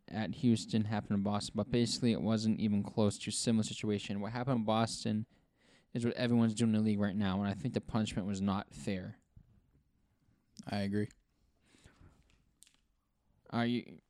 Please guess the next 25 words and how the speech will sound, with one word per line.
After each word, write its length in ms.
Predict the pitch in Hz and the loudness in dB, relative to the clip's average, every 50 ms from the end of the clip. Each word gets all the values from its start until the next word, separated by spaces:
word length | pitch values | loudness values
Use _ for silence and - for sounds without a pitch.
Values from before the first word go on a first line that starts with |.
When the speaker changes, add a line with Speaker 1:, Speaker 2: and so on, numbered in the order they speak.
| _ _ - | _ _ -2
Speaker 1:
you're 160 | 127 127 123 | 0 0 2
going 220 | 123 139 143 143 | 4 4 4 4
to 140 | - - 135 | 4 4 4
blame 200 | 127 123 123 123 | 4 6 6 6
a 40 | 117 | 4
video 300 | 104 113 117 117 117 117 | 4 4 4 4 4 4
guy, 160 | 113 117 110 | 4 2 0
suspend 420 | 110 - - - - - 123 120 123 | 0 -2 -4 -4 -2 0 2 2 2
him 80 | 123 | 2
for 120 | 117 - 113 | 0 -2 -4
two 220 | - - - 120 | -2 -2 0 2
years 320 | 117 113 113 110 110 104 104 | 4 4 4 4 2 2 0
just 440 | - - - 117 117 120 - - | -2 -2 0 0 0 0 0 2
Speaker 2:
That 120 | - 160 156 | 4 4 6
was 100 | 156 151 | 6 8
Speaker 1:
because 140 | 170 156 - | 6 6 8
Speaker 2:
just 80 | - | 8
one 180 | 127 131 139 127 | 6 6 8 6
year. 160 | 107 98 107 - - - - - - - - _ - - _ _ - - - _ - | 4 4 2 0 -4 -12 -14 -14 -14 -14 -18 _ -20 -20 _ _ -20 -20 -20 _ -2
Speaker 1:
Uh, 480 | 107 123 131 123 120 113 113 113 117 113 110 110 | 2 4 6 6 6 6 4 2 2 0 0 0
he 120 | - 120 | 0 0
said 240 | 113 - 110 104 107 | 0 0 0 -2 0
two. 280 | - - 113 107 104 - - _ _ _ _ _ _ _ - - - | 4 6 6 6 6 2 -2 _ _ _ _ _ _ _ -14 -8 -6
Speaker 2:
Oh, 100 | 123 107 | -4 -4
okay. 240 | 107 101 - 107 | -4 -4 -6 -8